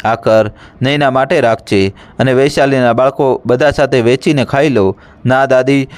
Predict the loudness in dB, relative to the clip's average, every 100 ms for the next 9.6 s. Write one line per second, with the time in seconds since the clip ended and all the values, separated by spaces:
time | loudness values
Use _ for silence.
0 | -6 -4 -2 -2 -2 -2 0 0 -2 0
1 | -2 0 -2 0 -2 -2 -2 -2 0 -2
2 | -2 -2 -2 0 -2 -2 -10 -4 -2 -2
3 | -2 -2 -2 -2 -2 0 0 0 -4 -4
4 | -6 0 0 0 0 0 0 -4 -10 -4
5 | -2 0 0 0 0 0 -2 -2 -2 -2
6 | 0 0 0 -2 -6 -10 -2 -2 0 -2
7 | -2 -4 -2 -4 0 0 2 0 -2 0
8 | 0 -2 _ -10 -2 0 0 0 0 -2
9 | -8 -2 0 0 0 -4